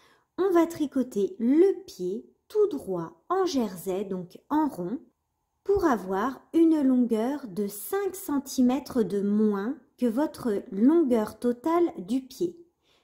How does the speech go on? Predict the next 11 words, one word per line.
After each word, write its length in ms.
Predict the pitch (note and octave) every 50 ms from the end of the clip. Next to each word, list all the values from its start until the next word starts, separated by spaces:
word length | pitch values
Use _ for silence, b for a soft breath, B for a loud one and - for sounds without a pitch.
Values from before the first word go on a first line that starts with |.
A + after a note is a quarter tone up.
| _ _ _ -
Par 200 | E4+ F4 D#4+ D4
exemple, 600 | C4+ G#3+ E3+ D#3+ F3 E3+ - - - - _ - -
mon 260 | G#3 A3 A#3+ C#4 D#4 D4+
pied 340 | - - - - F4+ F#4
mesure 680 | F4 C#4+ B3 A#3 G#3+ G3+ A#3 C4+ D4+ E4 F4+ F#4 F4+ - - b b b b b b b b -
vingt-deux 640 | F#3+ G3+ D4+ E4+ F4 E4+ C#4 - - A3+ A3+ G#3
centimètres. 880 | G#3 - - E4 E4 E4 - - - G#3+ F3 E3+ G#3 - - - - - F#3 D#3 - b b b b b b b
Je 160 | G#3+ C#4 F4
vais 180 | E4+ E4 D4
donc 320 | A3+ G3 G#3 G#3+ G3+ - -
tricoter 720 | - - D#4+ C4+ - B3 A3 A3 - - F#3+ A#3 D#4 -